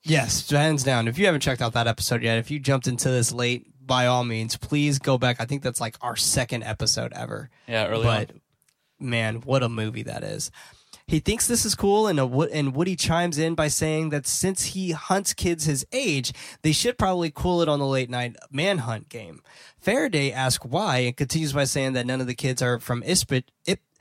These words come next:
Speaker 1: Ipswich, and Cap-, Cap May is huge. Davey tells him that it's actually not that big and it's only, like, nine towns, and Woody chimes in and is just like, "Ten." <laughs> He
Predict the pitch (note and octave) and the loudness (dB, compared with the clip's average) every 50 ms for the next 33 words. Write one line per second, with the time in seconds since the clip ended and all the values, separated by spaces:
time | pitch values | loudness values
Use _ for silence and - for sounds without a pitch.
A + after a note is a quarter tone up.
0 | - _ _ _ - G3 A3+ - - - - C3+ C3 B2 A#2+ - - - - D3+ | -20 _ _ _ -2 0 0 2 0 -2 0 -2 -2 -2 0 -2 -2 -2 -4 -4
1 | C#3+ C3+ C3 B2 - - F3 D#3+ D3+ - _ _ _ - - F#3 E3+ - - D3+ | -4 -4 -4 -2 -2 0 0 0 -2 -4 _ _ _ -2 0 0 0 0 0 0
2 | F#3+ A3+ G3+ D3+ C3+ C3+ C3+ B2 - _ _ _ _ _ _ _ _ - D3+ C#3+ | 2 4 4 4 2 2 -2 -4 -8 _ _ _ _ _ _ _ _ -2 0 0
3 | C3+ C3 B2+ B2 A#2+ - - - C4+ B3+ D3+ A2+ - - - - _ _ - - | 2 2 2 2 2 0 0 0 0 -2 -2 -2 -4 -6 -8 -8 _ _ -20 -20
4 | - - - - - E3+ F#3 A#3 A#3+ A3 - A3 A3 G#3 G3+ G3 F3 E3 D#3 D3 | -20 -20 -14 -4 0 2 2 2 2 2 2 2 2 2 2 2 0 2 2 2
5 | D#3 E3 G3+ - - F3 E3 E3 D#3 - D3+ C3 A#2 C3+ E3+ F#3 D3+ C3 B2+ B2 | 2 2 2 2 0 2 2 2 2 2 0 0 2 2 0 2 2 2 0 0
6 | A#2+ - C3+ C#3+ C#3+ C#3 B2+ A#2+ A#2 A#2 A#2 B2+ C#3 C3+ C3 A#2+ B2+ D3+ F3+ F#3 | 2 2 2 2 2 2 0 0 -2 -2 -4 -4 -2 -2 -2 0 0 2 4 4
7 | D#3+ C#3+ C3+ - - C#3 C3+ C3 B2+ B2 A#2+ A#2 A#2 A#2 B2+ - - A#2+ A#2 C#3 | 4 2 0 -2 -4 -2 0 0 0 0 0 -2 -2 -6 -8 -8 -6 -2 2 2
8 | G#3 A3+ F#3+ D3+ - D3 C3+ C3 B2 C3+ C3 B2 A#2+ B2+ A#2 B2+ A#2 A2+ _ - | 4 4 2 2 2 2 2 2 2 0 0 0 0 0 0 0 -2 -2 _ -8
9 | - - B2+ B2 A#2 A#2 - _ _ _ - - - - - G3+ D#3+ | -4 -2 0 0 0 -2 -6 _ _ _ -8 -2 0 2 2 2 0